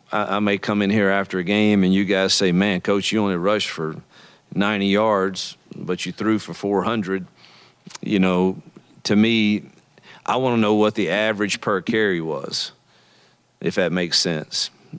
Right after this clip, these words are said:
Uh, because you don't know it, but probably fifteen of those passes were runs, and,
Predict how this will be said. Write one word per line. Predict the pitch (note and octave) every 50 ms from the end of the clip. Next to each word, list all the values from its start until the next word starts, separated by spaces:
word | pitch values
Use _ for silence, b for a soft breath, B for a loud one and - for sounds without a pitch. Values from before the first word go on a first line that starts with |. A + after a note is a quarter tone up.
| - - - -
Uh, | E2+ F2 F2+ F2
because | F2 E2 F2+ - - G2+ G2+ G2 G2 F#2+ F#2+ F#2 F2+ E2+
you | F2 F#2 A2 C#3+ C#3+
don't | C3+ B2 A2+ G2
know | G2+ G#2 G#2 G#2+ A2
it, | A2 G#2 -
but | - G#2 G2+ F#2+ - - - _ B B B B B B B
probably | - A2+ A2 G#2+ A2 G#2+ G#2 G2+
fifteen | - - - - - C3+ C3 - - - C#3 C3+ C3+ C3 B2
of | A2+ G#2+ F#2+
those | G#2+ G#2+ G#2+ G#2 -
passes | - C3 A#2+ A#2+ A#2+ A2+ - - G2 F2+
were | F2+ A2 A#2+ A#2 G#2+
runs, | F#2+ F#2+ F2+ E2 D2+ D#2 D#2+ - - - - - B B B B B B B B B B -
and, | - G2 G2+ F#2+ - F#2 F#2 F#2 F#2 F#2+ F#2 F2+ -